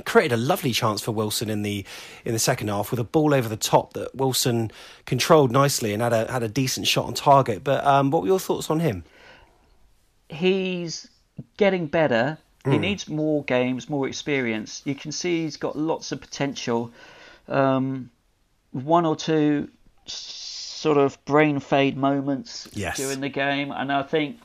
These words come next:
Speaker 2: you know, Rico's the same, which at this level could count against us. Unfortunately, they haven't yet. Um,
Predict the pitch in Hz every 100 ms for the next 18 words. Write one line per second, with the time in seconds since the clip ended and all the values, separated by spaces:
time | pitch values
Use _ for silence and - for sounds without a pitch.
0 | _ - 139 127 127 131 127 123 123 127
1 | - 135 127 123 117 - - - _ _
2 | - _ 143 151 165 - - - - -
3 | _ - 156 156 165 - 143 139 131 135
4 | 131 127 - _ _ _ _ - - _
5 | - - 143 147 139 - - 139 131 127
6 | 131 135 127 - 131 131 120 - 139 -
7 | 123 98 120 120 120 127 127 123 110 123
8 | 120 - - - 123 120 120 120 123 123